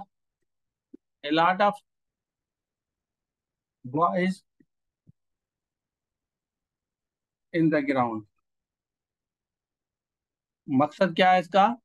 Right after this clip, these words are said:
Ground में बहुत से शागिर्द हैं। There are lot of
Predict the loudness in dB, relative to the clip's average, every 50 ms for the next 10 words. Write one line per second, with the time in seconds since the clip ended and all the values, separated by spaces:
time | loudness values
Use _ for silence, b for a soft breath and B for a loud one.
0 | _ _ _ _ _ -8 -4 -2 0 0 0 -2 -2 -2 -4 -4 -4 -4 -6 -10
1 | _ _ _ _ _ _ _ _ _ _ _ _ _ _ _ _ _ _ _ _
2 | _ _ _ _ _ _ _ _ _ _ _ _ _ _ _ -18 -10 -6 -2 0
3 | 0 0 -2 -4 -4 -4 -4 -2 0 0 2 2 2 2 0 0 0 -2 -10 _
4 | _ _ _ _ _ _ _ _ _ _ _ _ _ -6 -4 -4 -4 -4 -6 -12
5 | _ _ _ _ _ _ _ _ _ _ _ _ _ _ _ _ _ _ _ _
6 | _ _ _ _ _ _ -6 -2 0 2 2 4 4 4 2 2 2 0 0 0
7 | 0 0 -2 -2 -2